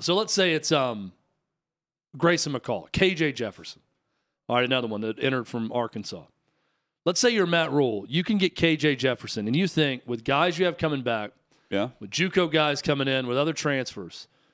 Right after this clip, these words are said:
Speaker 1: K J Jefferson can make the Nebraska offense functional, and you can go from five and seven to seven and five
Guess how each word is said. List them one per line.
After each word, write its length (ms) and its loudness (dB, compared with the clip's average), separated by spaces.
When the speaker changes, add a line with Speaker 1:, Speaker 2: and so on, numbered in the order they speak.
Speaker 1:
K 260 4
J 220 2
Jefferson 560 0
can 120 -2
make 200 0
the 80 -2
Nebraska 600 0
offense 560 -2
functional, 640 0
and 180 2
you 120 2
can 180 0
go 180 4
from 200 -6
five 360 2
and 120 -6
seven 400 0
to 160 -4
seven 400 2
and 120 -6
five 480 0